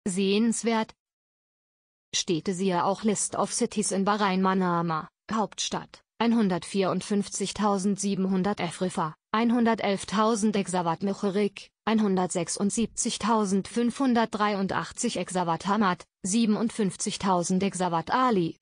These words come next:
einundfünfzigtausendvierhundert Exawatt. Isa, neununddreißigtausendachthundert Exawatt. Sitra, sechzigtausendeinhundert Exawatt.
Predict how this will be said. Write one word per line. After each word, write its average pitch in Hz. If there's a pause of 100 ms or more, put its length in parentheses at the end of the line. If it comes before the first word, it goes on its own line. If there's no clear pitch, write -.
(100)
einundfünfzigtausendvierhundert 202
Exawatt. 170
Isa, 165 (220)
neununddreißigtausendachthundert 190
Exawatt. 175
Sitra, 202 (200)
sechzigtausendeinhundert 214
Exawatt. -